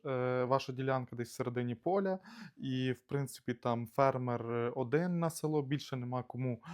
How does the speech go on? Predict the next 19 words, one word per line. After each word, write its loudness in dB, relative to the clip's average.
е, 0
здавати. 4
Е, 0
дивіться, -2
потрібно 0
спочатку -4
зро-, -4
зрозуміти, -2
а, 0
і -2
ще 2
ви 2
написали, -2
що -8
він -2
здав 0
вже -4
своє -6
зерно. -4